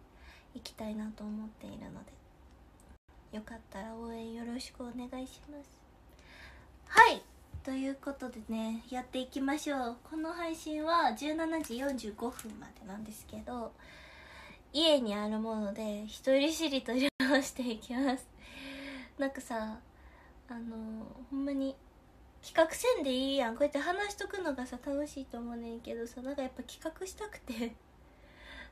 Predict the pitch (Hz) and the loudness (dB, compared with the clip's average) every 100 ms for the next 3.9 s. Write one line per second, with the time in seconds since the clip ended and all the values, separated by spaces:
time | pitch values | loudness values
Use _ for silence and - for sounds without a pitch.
0 | - 294 311 302 - 247 - - - - | -8 -2 -2 -4 -6 -8 -8 -12 -14 -10
1 | 220 - - 226 220 208 - - - - | -10 -10 -8 -8 -8 -10 -12 -18 -20 -20
2 | - - - - - _ - 269 277 233 | -20 -20 -20 -20 -20 _ -2 0 2 0
3 | 220 - - 262 247 262 262 - 254 | -2 -6 -10 -6 -6 -8 -10 -8 -10